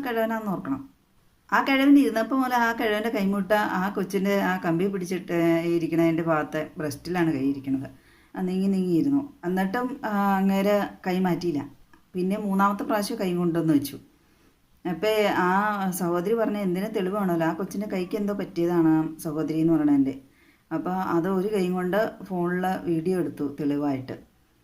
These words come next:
അതാണ് ഇപ്പോൾ സോഷ്യൽ മീഡിയയിൽ പ്രചരിക്കുന്നത്. എന്നിട്ട് കിഴവന് സ്വയംഭോഗത്തിൻ്റെ ഒരു പ്രായം. ഓ, ഈ കിഴവന് ചെറുപ്പത്തിൽ എങ്ങനെയായിരുന്നായിരിക്കും? പെണ്ണുങ്ങളെ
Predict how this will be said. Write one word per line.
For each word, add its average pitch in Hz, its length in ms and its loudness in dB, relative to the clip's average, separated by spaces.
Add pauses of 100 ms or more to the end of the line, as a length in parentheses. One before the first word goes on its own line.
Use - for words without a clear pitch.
(160)
അതാണ് 240 360 -2 (100)
ഇപ്പോൾ 220 200 -2 (200)
സോഷ്യൽ 180 320 -4
മീഡിയയിൽ 175 280 -2 (200)
പ്രചരിക്കുന്നത്. 139 680 -2
എന്നിട്ട് 185 380 -6
കിഴവന് 233 460 0
സ്വയംഭോഗത്തിൻ്റെ 214 880 -2
ഒരു 208 100 0 (100)
പ്രായം. 156 580 0 (200)
ഓ, 214 40 -6 (160)
ഈ 247 40 -8 (140)
കിഴവന് 214 400 -2 (340)
ചെറുപ്പത്തിൽ - 480 -2 (100)
എങ്ങനെയായിരുന്നായിരിക്കും? 202 800 -2 (1300)
പെണ്ണുങ്ങളെ 190 460 0